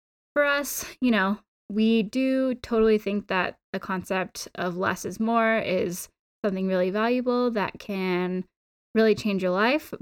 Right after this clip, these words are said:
but we're trying to get away from all those restrictions and rules that can be associated with minimalism and instead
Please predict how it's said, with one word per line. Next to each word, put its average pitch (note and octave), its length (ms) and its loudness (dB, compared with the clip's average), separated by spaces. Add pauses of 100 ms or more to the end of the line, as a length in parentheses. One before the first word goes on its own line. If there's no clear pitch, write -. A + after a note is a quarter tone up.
but F#3+ 480 2 (120)
we're A#3 760 2 (560)
trying D#4 360 2
to B3+ 240 2
get A3 180 4
away G3 540 2
from F#3 420 0
all F3+ 160 -2
those F#3+ 280 -2
restrictions F#3 840 -4
and F#3 320 -4
rules G3+ 300 2
that - 140 -2
can A3+ 180 0
be A3 100 0
associated A3 640 0
with G#3+ 160 -4
minimalism G#3+ 680 -2
and F#3+ 200 -4
instead F#3+ 580 0